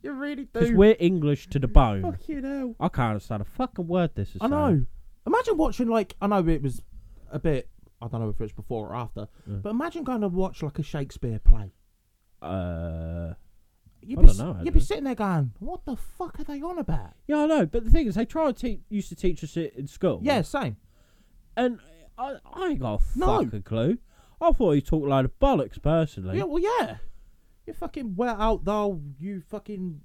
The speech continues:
Speaker 1: slag Juliet. <laughs> Do you
Speaker 2: Yeah.
Speaker 1: know what I mean? You're like, "Eh?" <laughs> It's like,
Speaker 2: In,
Speaker 1: basically, he's
Speaker 2: in
Speaker 1: saying
Speaker 2: our English, uh, "Hey, Juliet, fancy a shag?"
Speaker 1: Yeah, pretty much.
Speaker 2: You fa-,
Speaker 1: Pretty much.
Speaker 2: <laughs> fancy
Speaker 1: It's like,
Speaker 2: getting your leg over.
Speaker 1: and then we've got to do, like, a test over it. It's
Speaker 2: Yeah.
Speaker 1: like,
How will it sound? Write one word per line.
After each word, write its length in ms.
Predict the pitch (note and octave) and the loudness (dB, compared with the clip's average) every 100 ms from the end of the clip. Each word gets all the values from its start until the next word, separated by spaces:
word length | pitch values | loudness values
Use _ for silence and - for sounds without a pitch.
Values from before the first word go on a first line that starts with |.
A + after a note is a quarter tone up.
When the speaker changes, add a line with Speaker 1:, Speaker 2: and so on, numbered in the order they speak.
| - | -16
Speaker 1:
slag 420 | - F3+ D3 B2 | -10 -10 -10 -6
Juliet. 480 | E3 E3 D3 B2 - | -2 0 -2 -6 -10
<laughs> 60 | - | -12
Do 160 | - - | 0 4
you 40 | |
Speaker 2:
Yeah. 40 | - | 4
Speaker 1:
know 80 | C#4+ | 4
what 100 | D#4+ | -2
I 20 | |
mean? 140 | F#4 B3+ | -4 -2
You're 100 | B3 | 0
like, 140 | F3 - - - | -2 -4 -20 -14
"Eh?" 240 | - G#4 C#5+ - - - | 2 6 6 4 -12 -12
<laughs> 60 | C#4+ | -10
It's 220 | B3+ A3 - | -8 -8 -4
like, 180 | A3+ - | -4 0
Speaker 2:
In, 100 | G#3 | 4
Speaker 1:
basically, 280 | A3+ F3+ F3+ | 4 2 -4
he's 80 | F#3 | 2
Speaker 2:
in 60 | G#3 | 8
Speaker 1:
saying 100 | A#3+ | 10
Speaker 2:
our 160 | B3 F3 | 8 6
English, 380 | D3+ E3 E3 | 6 6 8
uh, 200 | F3+ F3+ - _ _ | 6 6 4 _ _
"Hey, 140 | G#3 F#3 | 6 6
Juliet, 440 | D3 C#3+ D#3 E3+ | 6 6 6 4
fancy 320 | F3 E3 - | 0 0 0
a 20 | C#3+ | 0
shag?" 340 | - G2 G3 | 2 0 0
Speaker 1:
Yeah, 240 | F4 B3 C#3 - | -2 -2 2 12
pretty 300 | - - C4 | 12 12 4
much. 500 | A#3 E3+ - - - - | 4 4 2 -10 -20 -6
Speaker 2:
You 100 | E3+ | -2
fa-, 180 | G#3 F#3+ | 10 12
Speaker 1:
Pretty 320 | - D3+ B3 | 12 10 -2
much. 320 | G3 A#2 C#3 | 0 0 4
Speaker 2:
<laughs> 120 | - - | 4 4
fancy 120 | E3 - G#3+ | -2 -2 0
Speaker 1:
It's 140 | F#3+ | 2
like, 140 | G#3+ | 4
Speaker 2:
getting 200 | G#3 F#3 | 6 6
your 100 | F3 | 6
leg 180 | E3+ D3+ | 6 4
over. 160 | A#2+ G#2+ | 2 0
Speaker 1:
and 80 | - | 0
then 100 | - | -2
we've 100 | D4+ | -2
got 160 | C4+ G3 | -4 -6
to 60 | |
do, 40 | B3 | -6
like, 160 | A3 | -6
a 40 | A3 | -2
test 360 | - B3+ - | -2 -2 -2
over 320 | F3+ D3 A#2+ | -2 -2 -4
it. 80 | A#2 | -6
It's 140 | D3 D3+ | -4 0
Speaker 2:
Yeah. 160 | D#3+ | 2
Speaker 1:
like, 80 | A#2+ | 0